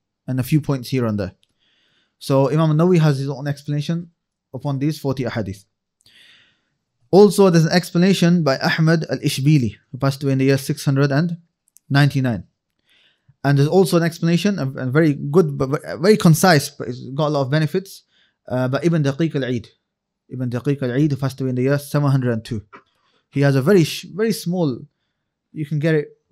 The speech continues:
uh, I've got it in, uh, it's like this big, so it's not A five. What's smaller than A five? A six? Okay, A six. Um, so,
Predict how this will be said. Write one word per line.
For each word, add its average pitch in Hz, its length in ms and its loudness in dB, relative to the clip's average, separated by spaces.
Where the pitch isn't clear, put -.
uh, 127 240 -6
I've 127 140 -6
got 156 180 2
it 147 100 0
in, 135 320 -2
uh, 120 340 -6
it's 123 120 -12
like 117 140 -8
this 143 160 -8
big, 113 220 -8
so 120 140 -12
it's - 80 -12
not 127 180 -10
A 127 60 -8
five. 117 220 -10
What's 127 140 -14
smaller 143 200 -10
than 135 140 -12
A 131 40 -14
five? - 240 -12
A 135 120 -8
six? - 500 -14
Okay, 123 280 0
A 156 40 6
six. - 420 -2
Um, 127 500 -4
so, 139 220 -2